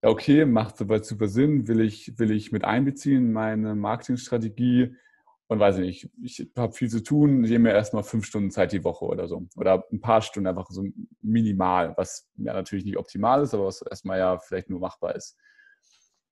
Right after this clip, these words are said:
Mit was sollte man so gesehen anfangen? Also man hat die, die, die Seite grundsätzlich jetzt strukturiert oder die ist grundsätzlich nach Keyword optimiert, aber wenn es jetzt um Content geht und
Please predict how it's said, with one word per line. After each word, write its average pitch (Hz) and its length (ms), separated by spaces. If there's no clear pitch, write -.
Mit 107 240
was 120 160
sollte 127 260
man 110 600
so 110 240
gesehen 104 540
anfangen? 107 540
Also 98 180
man 95 160
hat 104 140
die, 101 100
die, 92 220
die 98 120
Seite 107 300
grundsätzlich - 460
jetzt 107 140
strukturiert 113 520
oder 110 100
die 98 60
ist - 120
grundsätzlich 107 400
nach 95 140
Keyword 107 360
optimiert, - 460
aber 101 260
wenn 101 140
es 98 60
jetzt 95 180
um 95 320
Content 107 460
geht 101 300
und 92 280